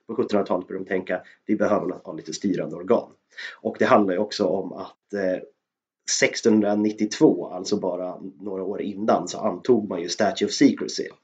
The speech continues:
Och därför tänkte man att istället för att vi har liksom ett råd av trollkarlar vill vi ha mer som en regering som har koll på allting. Och lagarna, och det, även så här lagar om, eh, magianvändning av minderåriga togs upp under den här tiden,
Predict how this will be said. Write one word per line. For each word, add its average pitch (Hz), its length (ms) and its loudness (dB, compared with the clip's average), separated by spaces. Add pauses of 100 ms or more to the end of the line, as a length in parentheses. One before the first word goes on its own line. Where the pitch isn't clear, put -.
(340)
Och - 160 -18
därför 104 240 2
tänkte 101 280 0
man 95 120 -6
att 92 100 -10
istället 104 320 0
för 110 80 2
att 95 120 -4
vi 95 40 -4
har 98 140 -4
liksom 95 200 -4
ett 92 100 -4
råd 113 440 6
av 107 80 6
trollkarlar 92 580 0
vill 92 180 -6
vi 92 140 -10
ha 98 180 -6
mer 92 280 -2 (320)
som 101 160 2
en 95 100 0
regering 92 840 2
som - 200 -8
har 82 160 -12
koll - 300 -14 (180)
på 85 100 -12
allting. - 300 -16 (680)
Och - 340 4
lagarna, 113 540 8
och 110 120 0
det, 113 260 4
även 107 260 6
så 104 100 -2
här 98 80 2
lagar 98 640 0
om, 92 360 -8
eh, 90 160 -8 (440)
magianvändning 101 760 4
av 92 100 -4
minderåriga 127 920 6
togs 120 280 -6
upp 113 220 0
under 110 220 0
den 107 120 0
här 107 160 4
tiden, 104 720 4